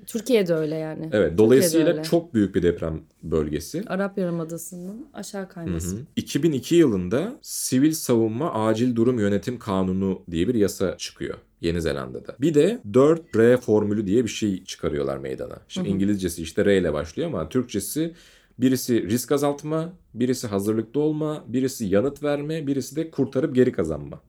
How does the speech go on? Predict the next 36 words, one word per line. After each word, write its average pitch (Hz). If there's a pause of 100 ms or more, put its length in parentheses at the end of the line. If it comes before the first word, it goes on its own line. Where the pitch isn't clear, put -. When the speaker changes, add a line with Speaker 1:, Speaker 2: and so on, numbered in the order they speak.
(340)
Speaker 2:
Yani 95
Speaker 1:
Evet. 92
Speaker 2:
bunların 139
hepsini 156
sistemsel 123
bir 117
şekilde 117
insanlar, 113
e, 90
yasalaştırmış. 101
Yani 90
bir 104
afet 113
meydana 95
geldiği 92
zaman, 92
deprem 87
olduğu 95
zaman 120 (100)
böyle 98
ülkelerde, 78
çünkü 80
deprem 123
ülkeleri 82
neler 117
yapılacağı 120
önceden 113
belli. 80 (220)
Speaker 1:
Evet. 202
Speaker 2:
Yani 92 (100)
atılacak 135
her 147
adım 107
belli. 82 (300)
Bir 147
de, 151